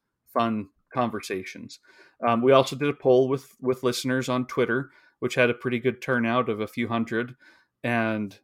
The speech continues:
that also surprised me, the results of that. But we'll share those toward the end of the episode. Um, we're going to be discussing these books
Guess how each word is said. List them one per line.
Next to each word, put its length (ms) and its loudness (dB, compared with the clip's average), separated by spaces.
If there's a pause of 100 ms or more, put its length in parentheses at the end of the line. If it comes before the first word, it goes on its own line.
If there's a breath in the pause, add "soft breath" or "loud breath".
(140)
that 240 2 (240)
also 320 4
surprised 560 -4
me, 220 -6 (320)
the 180 -4
results 360 -2
of 40 -10
that. 160 2
But 80 0
we'll 160 4
share 220 2
those 280 0
toward 300 0
the 140 -8
end 140 -2
of 120 -4
the 100 -4
episode. 500 -8 (680 soft breath)
Um, 280 4
we're 140 2
going 240 4
to 60 -6
be 120 -4
discussing 680 0
these 260 -2
books 540 -2